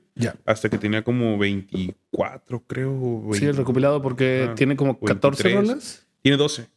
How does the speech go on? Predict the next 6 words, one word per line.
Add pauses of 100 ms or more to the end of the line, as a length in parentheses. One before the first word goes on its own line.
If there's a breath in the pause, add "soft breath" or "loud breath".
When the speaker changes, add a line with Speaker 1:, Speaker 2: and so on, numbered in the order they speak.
(140)
Speaker 1:
Doce
Speaker 2:
Doce.
Speaker 1:
rolas. (160)
Speaker 2:
Doce.
Entonces,
este,